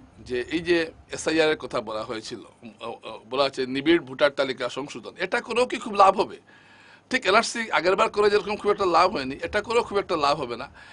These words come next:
আসলে কী হবে, মানুষের একটা হয়রানি বাড়বে। সুপ্রিম কোর্ট হয়তো আইনি জায়গা থেকে হিতেশ গোস্বামীর যে আবেদন, সেটা গ্রহণ করেছে এবং সুপ্রিম কোর্ট, আহ, হয়তো প্রাথমিকভাবে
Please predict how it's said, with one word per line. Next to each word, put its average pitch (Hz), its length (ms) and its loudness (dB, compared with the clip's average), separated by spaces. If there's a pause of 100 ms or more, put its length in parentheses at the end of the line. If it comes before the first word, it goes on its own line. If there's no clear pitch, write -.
(240)
আসলে 175 260 -4
কী 233 120 -8
হবে, 233 100 -2
মানুষের 139 300 -2
একটা 135 140 -6
হয়রানি 107 380 -6
বাড়বে। - 320 -12
সুপ্রিম 214 340 -8
কোর্ট 247 220 -4
হয়তো 214 220 -2
আইনি 160 400 0
জায়গা 175 240 2
থেকে 165 380 -6 (460)
হিতেশ 160 300 -4
গোস্বামীর 151 500 -2
যে 127 300 0 (280)
আবেদন, 143 420 2 (1000)
সেটা - 240 0
গ্রহণ 143 260 -2
করেছে 147 460 -2 (360)
এবং 220 280 -2 (120)
সুপ্রিম 180 340 -6
কোর্ট, 220 320 -6
আহ, 127 680 -2 (1000)
হয়তো 196 360 4 (400)
প্রাথমিকভাবে 185 560 2